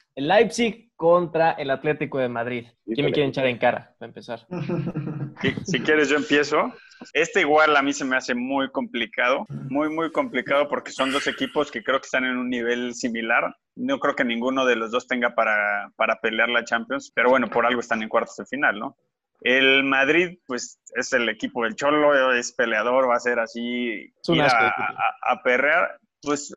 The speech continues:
Speaker 4: es un asco, pero
Speaker 1: <laughs>
Speaker 4: saca resultados, ¿no? O sea, da, da, y decían hace rato de los que más conocen su estilo de juego, yo creo que este es el que más, ¿no? Es un
Speaker 2: Sí,
Speaker 4: equipo que lleva
Speaker 2: exactamente.
Speaker 4: mucho tiempo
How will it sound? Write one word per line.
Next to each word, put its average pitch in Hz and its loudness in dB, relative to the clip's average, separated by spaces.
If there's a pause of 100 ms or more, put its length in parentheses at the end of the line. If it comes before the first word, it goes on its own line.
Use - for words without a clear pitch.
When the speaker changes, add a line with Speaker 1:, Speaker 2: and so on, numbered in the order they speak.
Speaker 4:
es 160 0
un 185 -2
asco, 185 -2
pero 113 2 (300)
Speaker 1:
<laughs> - -6
Speaker 4:
saca 143 2
resultados, 127 0
¿no? 143 -4
O 170 -6
sea, 127 2
da, 127 2 (100)
da, 143 4
y 123 -2
decían 156 0
hace 151 -2
rato 147 2
de 127 0
los 120 -4
que 123 -2
más 135 -2
conocen 139 -6
su 120 -10
estilo 131 -4
de 117 2
juego, 127 0
yo 135 0
creo 131 -4
que 127 0
este 123 -2
es - -8
el 120 -2
que 127 0
más, 139 0
¿no? 123 0
Es 143 -4
un 143 -2
Speaker 2:
Sí, 143 4
Speaker 4:
equipo 139 2
que 113 -4
lleva 127 4
Speaker 2:
exactamente. 127 2
Speaker 4:
mucho 139 -2 (120)
tiempo 139 -2